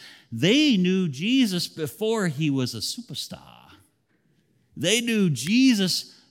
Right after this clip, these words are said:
before he was Jesus.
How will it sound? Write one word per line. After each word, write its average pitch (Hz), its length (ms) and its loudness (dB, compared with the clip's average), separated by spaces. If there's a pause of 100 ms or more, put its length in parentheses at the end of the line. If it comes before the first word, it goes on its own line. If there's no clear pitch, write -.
before 165 840 0
he 143 180 -2
was 127 560 -4 (300)
Jesus. - 640 -4